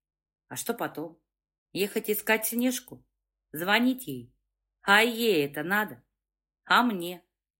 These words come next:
Стискиваю зубы от дурацких вопросов. Опять.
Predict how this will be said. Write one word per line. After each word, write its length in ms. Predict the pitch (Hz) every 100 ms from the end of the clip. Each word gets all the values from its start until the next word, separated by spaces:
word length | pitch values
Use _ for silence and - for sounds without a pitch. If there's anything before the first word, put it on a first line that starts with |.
| _ _ -
Стискиваю 600 | - 349 - 185 175 190
зубы 380 | 208 277 196 180
от 120 | 165
дурацких 500 | 190 185 - 170 -
вопросов. 580 | 175 175 165 156 - - _ _ _ _ _
Опять. 800 | 151 190 196 - 160 131 117